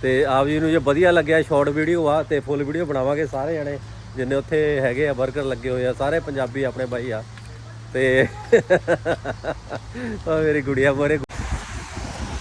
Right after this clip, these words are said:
ਲਓ ਜੀ, ਮੀਂਹ ਪੈਂਦਾ ਪੂਰਾ ਤੇ ਵਿੱਚ ਮੈਨੂੰ ਨਾ ਫੋਨ ਜਿਹਾ ਆ ਗਿਆ ਸੀਗਾ।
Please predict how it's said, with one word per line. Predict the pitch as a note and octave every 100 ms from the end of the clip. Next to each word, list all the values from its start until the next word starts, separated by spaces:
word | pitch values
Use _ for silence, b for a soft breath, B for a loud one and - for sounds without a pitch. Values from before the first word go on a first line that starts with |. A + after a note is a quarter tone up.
| - C3
ਲਓ | C3
ਜੀ, | F3
ਮੀਂਹ | E3 D3 F#3+
ਪੈਂਦਾ | F#3 E3 E3 F#3+
ਪੂਰਾ | D#4 F3+ F#3+ F#3+
ਤੇ | F#3+ F3+ F3 E3+ E3 D3+
ਵਿੱਚ | D#3+
ਮੈਨੂੰ | - F#3 F3+
ਨਾ | G3+
ਫੋਨ | - D3+ D3+
ਜਿਹਾ | D#3+
ਆ | D#3
ਗਿਆ | C3
ਸੀਗਾ। | B2+ E3+